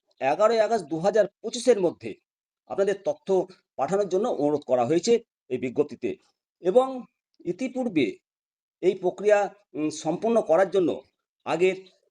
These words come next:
অর্ডার, আহ, জারি হয়েছে এবং সেই সংক্রান্ত ভিডিও আপনাদেরকে দেওয়া আছে, চ্যানেলে দেখে নেবেন। আপনারা অবশ্যই আরও যদি কিছু জানতে চান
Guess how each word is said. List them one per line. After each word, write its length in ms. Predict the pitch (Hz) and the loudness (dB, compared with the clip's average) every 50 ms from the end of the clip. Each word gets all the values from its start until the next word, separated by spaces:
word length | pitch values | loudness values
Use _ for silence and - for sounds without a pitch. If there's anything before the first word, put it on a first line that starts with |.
| _ _ _ | _ _ _
অর্ডার, 340 | - 120 139 165 170 170 170 | -2 2 4 4 4 4 2
আহ, 340 | 170 - - _ - - 131 | -2 -8 -20 _ -10 -8 -4
জারি 260 | 123 135 131 160 190 | -2 0 0 0 0
হয়েছে 280 | 180 160 127 - - 208 | -2 -2 -4 -2 -2 -2
এবং 160 | 185 175 170 | 0 0 -2
সেই 180 | 165 - 165 147 | -2 -4 -6 -6
সংক্রান্ত 440 | - - 143 143 143 151 143 - | -6 -6 -6 -4 -2 -4 -4 -4
ভিডিও 300 | 143 107 117 135 151 160 | -4 -4 -2 0 2 2
আপনাদেরকে 360 | 151 - - 139 131 135 139 110 | 2 2 0 -2 -6 -6 -6 -2
দেওয়া 380 | 95 101 123 151 160 135 131 - _ - | 0 2 4 4 2 2 -2 -8 _ -12
আছে, 180 | 110 - 175 | -8 -6 -4
চ্যানেলে 300 | 170 - 113 120 143 170 | -2 0 0 0 0 0
দেখে 220 | 143 208 214 - 170 | -2 -2 -2 0 0
নেবেন। 240 | 175 180 226 233 - - _ _ _ _ _ _ _ _ _ | 0 2 2 0 -2 -4 _ _ _ _ _ _ _ _ _
আপনারা 440 | - 139 147 160 156 156 151 156 147 - _ _ _ _ _ _ | -6 -2 0 2 4 4 2 2 0 -4 _ _ _ _ _ _
অবশ্যই 540 | 117 135 151 214 208 - 220 220 226 214 175 - _ _ _ _ | -4 -2 -2 -2 -2 -2 0 -2 -2 -2 -6 -14 _ _ _ _
আরও 160 | 127 151 196 | -4 -2 0
যদি 200 | 208 214 190 190 | 2 0 0 0
কিছু 240 | 185 - 165 151 160 | -2 -4 -4 -6 -2
জানতে 360 | 139 131 123 135 - - 185 | 2 2 2 2 0 -2 -2
চান 320 | 175 - 180 196 208 165 | 2 4 4 4 4 2